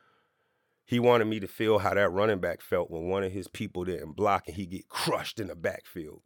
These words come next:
With Shedeur Sanders, I hope they doing that in the Colorado Buffaloes, uh, practices. But anyway, he wanted me to feel how that felt. And, you know, and even in that, he, he was wise in, in a way, you know what I'm saying? It sounds cruel, and it was kinda cruel, but he was wise in a way because, like,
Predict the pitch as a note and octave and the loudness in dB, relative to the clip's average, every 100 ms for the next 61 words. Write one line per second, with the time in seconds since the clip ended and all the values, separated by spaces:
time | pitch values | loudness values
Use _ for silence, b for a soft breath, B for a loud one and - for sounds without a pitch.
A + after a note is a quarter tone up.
0 | b b b b G2 - E2 G#2 A2 - | b b b b -6 -6 -4 0 0 2
1 | A2 A2 G2 F2 F#2+ G2+ F2 G2 F#2+ F#2+ | 4 4 4 0 0 0 -2 -6 -4 -4
2 | F#2 F2+ F2 E2+ G#2 F#2 F2+ E2 E2 G2+ | -4 -4 -6 -2 0 0 0 -2 0 0
3 | G2 F2+ E2+ E2 D#2+ B B B B - | 0 -2 -2 -4 -8 B B B B -4
4 | E2+ F2 G#2 D#2+ F2 F2+ E2 G2 B2 G#2+ | -2 2 4 2 -2 -8 -4 -2 0 0
5 | F#2 A2 A#2+ B2 A#2+ G2+ - A2+ G2+ G2 | -2 2 6 6 4 -2 0 0 2 0
6 | F2+ - - B2 - _ B B B B | -4 -4 2 2 0 _ B B B B
7 | B B B B B B B B - G2 | B B B B B B B B 0 6
8 | G2+ F#2+ - A2+ A2+ G#2 G#2 - _ _ | 8 8 2 2 6 6 4 -2 _ _
9 | G2 F#2+ - _ _ - C#3 C#3+ C3 A#2 | -8 -8 -10 _ _ 0 2 4 2 2
10 | C#3+ C#3 - A#2 C3 B2 A#2+ G2+ G2 B2+ | 2 2 -2 -6 -4 -4 -2 -4 -2 -2
11 | C#3+ C3+ A2+ G#2 G#2+ F2+ F2+ B2 A2+ E2+ | 0 0 -2 -4 -4 -4 0 2 2 0
12 | F#2+ G#2+ G#2 A#2 A2 A2 C3+ C#3+ C#3+ - | -2 0 2 2 0 0 0 0 -4 0
13 | D#3+ A#2 A2 B2 G#2+ G2+ G#2+ A2+ A2 F#2+ | 2 2 0 -2 -4 -2 -2 -2 -2 0
14 | A2+ A2+ G2+ F2 A#2+ A2 - G2 F#2+ F#2 | 2 2 0 -4 -4 -4 -6 -6 -4 -6